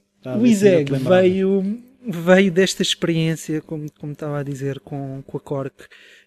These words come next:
Speaker 2: ah, que também me, se calhar me fez ter um maior contacto com essa realidade, que é,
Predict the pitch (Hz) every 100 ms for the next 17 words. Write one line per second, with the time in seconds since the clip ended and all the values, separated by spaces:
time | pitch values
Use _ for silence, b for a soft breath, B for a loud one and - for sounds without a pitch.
0 | _ 147 143 139 139 - 156 156 160 160
1 | 175 - _ _ _ _ 202 180 185 -
2 | 170 170 170 - 175 - _ - 170 196
3 | 175 165 165 - 165 165 - 165 147 147
4 | 160 151 147 147 165 - 156 143 143